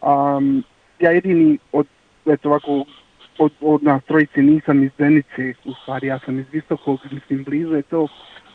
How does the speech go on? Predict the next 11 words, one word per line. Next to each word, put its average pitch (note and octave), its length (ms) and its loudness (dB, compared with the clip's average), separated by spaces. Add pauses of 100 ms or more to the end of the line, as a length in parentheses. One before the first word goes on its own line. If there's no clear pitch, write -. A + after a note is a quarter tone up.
ali D3 300 2
sam D3+ 260 4
dosta E3+ 400 0
svog D#3+ 220 -6
djetinjstva D#3+ 460 -2
proveo F3+ 340 0
u C#3 100 -2
Zenici, D3+ 280 0 (120)
tako D3+ 320 -4
da C#3+ 120 -6
je C#3+ 180 -6